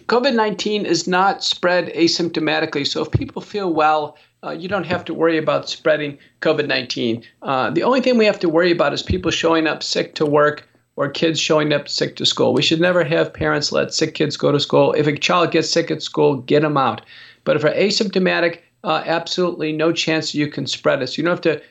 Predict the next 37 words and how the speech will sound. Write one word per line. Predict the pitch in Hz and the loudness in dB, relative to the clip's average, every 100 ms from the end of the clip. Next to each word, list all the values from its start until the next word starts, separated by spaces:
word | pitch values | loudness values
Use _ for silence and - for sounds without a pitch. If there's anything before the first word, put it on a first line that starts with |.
| _ | _
be | 160 | 0
paranoid | 160 165 156 156 143 135 | 2 2 0 2 0 -2
when | 135 | -4
you | 131 | 0
go | 147 | 0
to | 143 | 0
church | 139 139 139 - | 0 2 2 0
and | 135 | 0
everybody | 139 139 131 131 - _ - | 0 2 2 2 -4 _ -2
looks | 143 147 | 0 0
well | 139 139 135 135 | 0 2 2 2
and | 123 | -2
feels | 120 139 131 | -2 -2 0
well. | - 131 127 - - - | 2 0 0 -10 -18 -4
Uh, | 143 | 0
the | 147 | 0
second | 151 208 202 | 2 0 0
point | 180 190 170 | 0 0 0
is, | 160 175 165 - - | 2 0 0 -8 -4
uh, | 175 | 0
we | 165 180 | 2 4
don't | 190 190 | 2 0
need | 185 185 | -2 0
to | 190 | 0
test | 190 196 208 - | 0 -2 -2 -4
anybody | 180 170 160 151 147 147 147 _ | -4 -2 0 0 0 -4 -8 _
who | - | -4
doesn't | 151 160 160 | 0 0 0
have | 139 147 135 | -4 -4 -4
symptoms. | - 156 - 120 131 | -2 -4 -4 -8 -4
In | |
fact, | 127 156 147 - _ - | 0 0 -2 -12 _ -4
there | - | 0
are | 160 156 | 0 0
no | 151 156 170 165 | 0 4 4 2
approved, | 143 - - 165 165 156 - _ _ - | -6 -6 2 4 4 2 -10 _ _ -6
uh, | 139 | -2